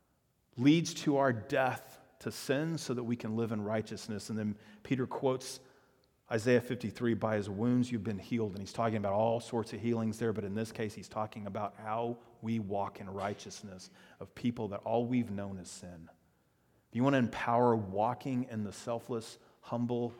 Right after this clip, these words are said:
bold servant leadership of Christ, it's through the death of Christ that we walk in that righteousness. This is Second Corinthians four seven, gets more specific. "But we have this treasure in jars of clay to show the surpassing power belongs to God."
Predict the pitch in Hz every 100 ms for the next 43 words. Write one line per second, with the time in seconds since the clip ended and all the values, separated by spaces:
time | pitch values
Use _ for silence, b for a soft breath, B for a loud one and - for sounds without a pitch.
0 | - 110 101 107 113 110 - 117 113 104
1 | 110 107 - 98 107 - 98 92 98 95
2 | - 113 101 87 98 - 101 - 95 92
3 | - 101 101 92 98 101 92 92 90 90
4 | 90 90 - - - - b b b b
5 | 113 107 131 120 127 120 107 - 131 117
6 | - 120 104 98 - 117 117 117 104 -
7 | 113 104 78 - b b b b b b
8 | b - 113 147 143 123 - - 139 131
9 | 120 107 131 117 123 120 - 127 123 104
10 | - 120 117 - 104 - 127 135 - 123
11 | - 131 127 117 110 110 113 110 107 101
12 | 98 92